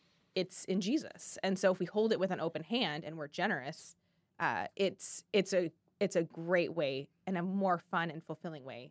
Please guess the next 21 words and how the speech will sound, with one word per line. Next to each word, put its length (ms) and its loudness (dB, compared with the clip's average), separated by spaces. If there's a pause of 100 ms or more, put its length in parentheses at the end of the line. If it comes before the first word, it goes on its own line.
(120)
to 100 -14
live 180 -10
your 80 -12
life. 200 -8 (140)
Yeah, 220 10
it's 140 6
so 360 10
important, 720 4 (200)
uh, 280 6
to 140 10
live 300 10
a 100 8
generous 460 4
life. 260 6
And 120 0
it's 180 2
so 200 10
great 360 8
when 160 4
your 140 2
kids 500 8